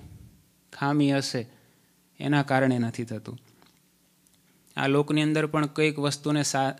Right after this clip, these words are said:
સારી રીતે પાર કર-, પાડવી હોય તો એમાં કંઈક એને વ્યવસ્થિત કરવું પડે તો જ ચાલે. આપણે કોમ્પ્યુટર ચલાવવું હોય તો કોમ્પ્યુટરને પણ વ્યવસ્થિત રૂમમાં રાખવું પડે, અને પછી જ્યાં ત્યાં બહાર ડસ્ટ ઉડતી હોય એને,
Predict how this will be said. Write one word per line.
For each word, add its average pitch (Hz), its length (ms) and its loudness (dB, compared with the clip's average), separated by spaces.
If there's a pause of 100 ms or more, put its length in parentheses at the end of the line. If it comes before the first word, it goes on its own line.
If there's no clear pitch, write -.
સારી 143 360 2
રીતે 151 260 -2
પાર 151 320 2
કર-, 156 220 -4
પાડવી 151 360 4
હોય 147 80 4
તો 147 100 -2
એમાં 151 220 0
કંઈક 147 180 -2
એને 147 140 0
વ્યવસ્થિત 139 500 0 (800)
કરવું 143 320 2
પડે 120 200 0
તો 131 200 0
જ 127 40 -2
ચાલે. 123 260 -2
આપણે 131 200 -2
કોમ્પ્યુટર 143 520 0
ચલાવવું 156 460 6
હોય 120 180 0 (1300)
તો 135 120 -4
કોમ્પ્યુટરને 147 640 0
પણ 147 160 4
વ્યવસ્થિત 143 460 4
રૂમમાં 139 300 4
રાખવું 127 280 0
પડે, 131 120 0
અને 131 80 -2
પછી 127 180 -4
જ્યાં 131 260 0
ત્યાં 135 200 -2
બહાર 127 200 2
ડસ્ટ 127 360 -2
ઉડતી 135 360 0
હોય 131 160 2
એને, 127 220 -2